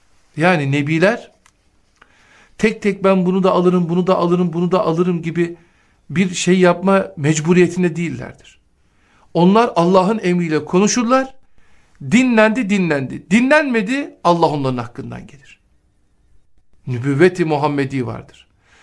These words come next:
Bir de Zat-ı Muhammedilerin istedikleri vardır. O ayrı. Oraya girmiyoruz. Fakat nübüvvet müessesesi olarak düşündüğümüzde şunu da istiyorum, şunu da istiyorum, şunu da alayım, bu kalsın veya şunlar böyle böyle olsun deme şeyi yoktur.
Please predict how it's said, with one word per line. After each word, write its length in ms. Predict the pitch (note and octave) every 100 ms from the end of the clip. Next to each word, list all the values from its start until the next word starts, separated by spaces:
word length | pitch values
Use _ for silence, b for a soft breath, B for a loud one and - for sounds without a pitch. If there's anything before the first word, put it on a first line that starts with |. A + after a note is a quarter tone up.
| b -
Bir 80 | C4+
de 120 | C#4+
Zat-ı 360 | B3 C4+ C4
Muhammedilerin 720 | A3+ G#3 G#3 G3+ F3+ F#3+ F3+ D#3+
istedikleri 600 | - D3+ C3+ C3+ B2+ A#2+
vardır. 240 | A#2 C#3
O 140 | G3
ayrı. 300 | F3 D3+ B2+ A#2
Oraya 180 | D3+ E3
girmiyoruz. 500 | D#3 D#3 A#2 G#2+ -
Fakat 340 | D#3 F#3+ D3
nübüvvet 540 | C#3 D#3 F3+ F#3 G#3+ E3
müessesesi 640 | D#3+ E3 F3+ D#3+ E3+ F#3
olarak 440 | F#3+ D#3+ C3+ A2 - b b
düşündüğümüzde 880 | D3+ - E3 D3+ D3 C3+ B2+ F#3+ C#4 - _ _ _ _ _ _ b b b b b b
şunu 260 | - A#3
da 60 | G3+
istiyorum, 360 | - F#3 G3+
şunu 220 | G3+ G#3 F#3+
da 60 |
istiyorum, 300 | F3 - G3
şunu 220 | - G3+
da 80 | F#3
alayım, 280 | E3+ G#3 F#3+
bu 80 | F3+
kalsın 460 | F#3+ F3+ A3 G#3 b b b b b b - - _ D3
veya 240 | F3 F#3
şunlar 540 | F3+ F#3+ G3 F#3+ -
böyle 280 | E3 G3 G3
böyle 180 | G3 G3
olsun 520 | G3 F3+ F3+ G3+ F#3
deme 200 | F3 F#3
şeyi 220 | F#3 F#3+
yoktur. 480 | F#3 F3+ - - -